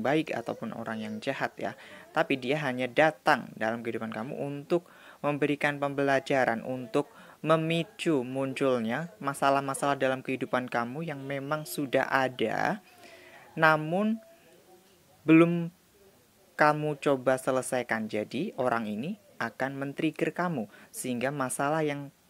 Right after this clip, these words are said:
kamu deny atau kamu sangkal ya, itu akan muncul ke permukaan, sehingga kamu sadar, "Oh, aku ternyata ada masalah seperti ini, ternyata belum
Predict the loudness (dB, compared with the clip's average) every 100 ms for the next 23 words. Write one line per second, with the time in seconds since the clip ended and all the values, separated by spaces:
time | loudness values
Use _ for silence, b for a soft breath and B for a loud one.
0 | _ 4 4 2 -2 -2 -2 -4 -6 -6
1 | -4 -2 2 2 2 -2 -4 -6 -6 -4
2 | -4 -4 -6 -6 -2 0 0 -2 -4 -2
3 | -4 -4 -4 -4 -8 -8 -6 -6 -6 -8
4 | -8 -6 -4 -4 -4 -8 -4 -6 -6 -8
5 | -8 0 0 0 B B B B B -8
6 | -6 -4 -4 -4 -2 -2 -2 -6 -2 -2
7 | -2 -8 -10 -8 -6 -8 -10 -12 -10 -8
8 | -4 -2